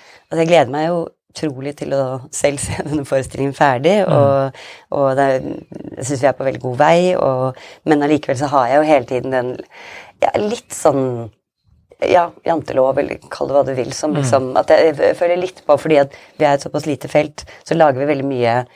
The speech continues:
Speaker 1: hvor vi kommer og ser hverandres verk. Det er ikke til å komme unna. Altså, samtidig så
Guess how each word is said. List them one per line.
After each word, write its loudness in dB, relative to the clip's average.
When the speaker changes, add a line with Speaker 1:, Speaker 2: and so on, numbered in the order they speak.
Speaker 1:
hvor -2
vi 0
kommer -4
og 0
ser 0
hverandres -2
verk. 0
Det 0
er 2
ikke -12
til -2
å -4
komme 0
unna. 2
Altså, 0
samtidig 0
så 4